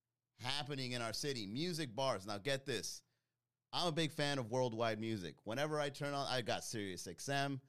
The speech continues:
I listen to the B B C. I switch it up on music. Not to brag, I'm just saying, I'm part of that culture. I love listening to music from all over the world. But there's a thing in, in Tokyo,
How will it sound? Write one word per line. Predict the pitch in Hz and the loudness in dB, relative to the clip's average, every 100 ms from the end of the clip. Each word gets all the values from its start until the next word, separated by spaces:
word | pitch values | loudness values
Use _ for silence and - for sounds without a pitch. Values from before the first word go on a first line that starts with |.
| _ _ | _ _
I | 110 104 | -2 -2
listen | 101 104 | -2 -4
to | 95 | -4
the | 92 | -4
B | 85 98 | -4 -4
B | 98 | -4
C. | 90 135 139 139 131 - | -6 -4 -2 -2 -4 -8
I | - 131 | -2 -2
switch | 185 190 180 | 0 0 2
it | |
up | 180 165 | 2 4
on | 156 | 2
music. | 160 170 127 82 - _ | 2 0 -2 -6 -10 _
Not | 156 208 | -2 -2
to | 175 | -2
brag, | 139 139 156 160 - - | 2 2 2 -2 -8 -4
I'm | 147 170 | -2 0
just | 160 | -2
saying, | 190 175 104 71 _ 127 | 0 0 -2 -6 _ -4
I'm | 147 | 0
part | 175 180 | 2 2
of | 156 | 2
that | 139 | 0
culture. | - 165 160 87 - | 0 -2 -2 -6 -4
I | 135 | 0
love | 156 180 196 | 2 4 4
listening | 143 123 110 107 | 2 -2 -2 -4
to | 98 | -4
music | 95 90 90 | -4 -6 -8
from | - 98 | -8 -4
all | 92 92 | -4 -4
over | 92 87 | -6 -6
the | 87 | -8
world. | 85 85 76 - _ - | -6 -8 -8 -14 _ -6
But | 113 | -2
there's | 127 120 | 0 0
a | |
thing | 110 165 190 208 185 | -2 -2 -2 -2 -4
in, | 139 135 123 - _ - | -2 -2 -2 -8 _ -6
in | 107 | -4
Tokyo, | 107 160 160 151 123 98 95 | 0 0 0 0 0 2 -2